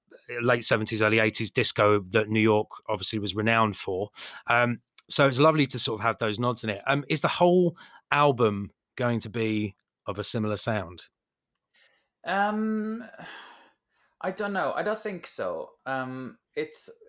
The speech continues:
Speaker 2: the, well, the album is, like, celebrating L G B T Q plus culture, so it's very influenced by, you know, Shep Pettibone, like, um, Sylvester, Hercules and Love Affair, Scissor Sisters,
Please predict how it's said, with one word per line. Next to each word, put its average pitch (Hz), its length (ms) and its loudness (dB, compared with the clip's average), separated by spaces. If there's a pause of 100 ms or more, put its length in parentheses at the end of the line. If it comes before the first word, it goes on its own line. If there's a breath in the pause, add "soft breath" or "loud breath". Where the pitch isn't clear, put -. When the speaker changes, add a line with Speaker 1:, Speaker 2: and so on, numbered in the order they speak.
(280)
Speaker 2:
the, 175 240 -2
well, 185 140 0
the 170 120 -2
album 196 300 -2
is, 185 100 -12
like, 151 140 -6
celebrating 117 720 -4
L 104 200 -10
G 110 100 -16
B 107 120 -16
T - 140 -20
Q 95 280 -16
plus - 380 -14 (180)
culture, 101 420 -10
so 98 200 -12
it's 104 240 -14
very 117 260 -4
influenced 101 640 -14
by, 92 420 -6 (560)
you 113 120 -8
know, 95 200 -6
Shep 104 300 -8
Pettibone, 95 840 -10 (160)
like, - 460 -14
um, 90 420 -12
Sylvester, 90 920 -8
Hercules 104 460 -14
and 98 80 -14
Love 90 120 -16
Affair, 87 340 -10
Scissor 92 300 -14
Sisters, 92 720 -14